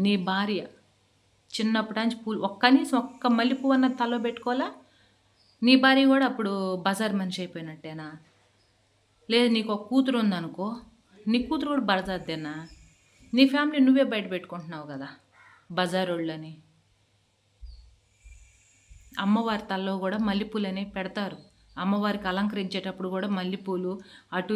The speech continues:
ఇటు కనకంబరాలు వేసి పెడతారు. నువ్వు అసలుకి అందరిని ఆ మాట అన్నావంటే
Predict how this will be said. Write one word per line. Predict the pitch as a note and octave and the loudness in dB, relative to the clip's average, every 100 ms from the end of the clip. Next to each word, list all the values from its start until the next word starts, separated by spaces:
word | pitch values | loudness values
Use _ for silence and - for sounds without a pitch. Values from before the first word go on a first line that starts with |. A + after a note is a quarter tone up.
| G#3 | -2
ఇటు | G3+ G3+ | -2 -6
కనకంబరాలు | F#3 G3 G3+ G3 F#3 | -6 -4 -4 -2 -4
వేసి | F3+ - | -6 -8
పెడతారు. | F3 E3 E3 E3 - _ - | -12 -10 -12 -14 -20 _ -6
నువ్వు | G3 G3 | -2 -2
అసలుకి | G3 F#3+ | -4 -6
అందరిని | F#3 F#3+ A3 G#3+ | -4 -2 -2 0
ఆ | G3 | 0
మాట | F#3 F#3 F#3 | -2 -4 -4
అన్నావంటే | F#3 F3 E3 D#3+ E3 | -6 -6 -8 -12 -10